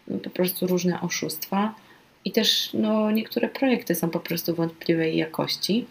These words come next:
I takie pytanie do ciebie, jaki jest najdziwniejszy albo najciekawszy, e, albo najgorszy scam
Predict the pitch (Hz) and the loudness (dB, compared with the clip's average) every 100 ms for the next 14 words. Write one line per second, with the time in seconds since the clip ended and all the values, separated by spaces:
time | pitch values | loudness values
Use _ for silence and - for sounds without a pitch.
0 | - - - - 185 185 190 185 185 185 | -12 -20 -20 -4 0 0 -2 0 2 4
1 | 185 185 180 175 175 185 185 - - 185 | 4 4 2 0 2 2 0 -14 0 0
2 | 185 185 170 175 - - - 175 170 165 | 2 4 4 2 -4 -10 -2 2 4 4
3 | 165 160 165 160 165 160 175 - - 160 | 2 2 0 2 2 2 2 2 2 2
4 | 156 170 - 185 175 170 170 - - - | 2 0 -4 -6 -2 0 0 0 0 2
5 | 165 - - 175 170 175 - - - - | 2 2 0 2 2 -2 -8 -18 -20 -20
6 | _ 160 156 147 - - - 170 170 170 | _ -2 0 -2 -6 -8 -2 0 0 2
7 | 170 175 170 165 180 175 - 170 170 - | 4 4 6 6 8 6 4 4 4 2
8 | 180 - - 156 156 | -4 -4 -2 0 0